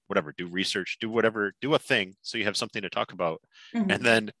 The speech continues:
Speaker 1: like, a useful way to learn to be better at present, giving presentations is get accepted by our <laughs> studio to present, and they will teach you how to do it 'cause they want the, the
Speaker 2: Ah.
Speaker 1: presentations to be quality.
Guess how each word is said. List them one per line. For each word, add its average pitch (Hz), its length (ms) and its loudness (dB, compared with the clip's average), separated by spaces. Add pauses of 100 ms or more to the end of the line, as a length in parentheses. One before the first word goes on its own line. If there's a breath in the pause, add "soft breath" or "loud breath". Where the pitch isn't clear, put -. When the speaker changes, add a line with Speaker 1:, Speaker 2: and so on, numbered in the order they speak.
(340)
Speaker 1:
like, 104 260 0
a 107 160 6
useful 113 460 -2
way 135 200 2
to 104 120 -2
learn 95 320 -8
to - 100 -12
be 107 120 -2
better 104 220 -2
at - 100 -8
present, 104 320 -6 (600)
giving 117 220 0
presentations 101 800 -4
is 92 320 -2 (580 soft breath)
get 107 200 2
accepted 110 400 0
by 101 140 4
our 101 100 2
<laughs> - 100 0
studio 120 360 4
to - 160 -2
present, 131 460 2 (500 loud breath)
and 90 120 -2
they 92 140 2
will 87 240 -4
teach - 180 -2
you 117 80 4
how 113 80 6
to 98 80 -2
do 113 140 2
it 82 120 -2
'cause 85 180 -10
they 92 100 4
want 90 300 2
the, - 80 -2
the 202 40 0
Speaker 2:
Ah. 107 340 -2
Speaker 1:
presentations 101 680 0
to - 60 -10
be 82 100 -12
quality. 87 520 -2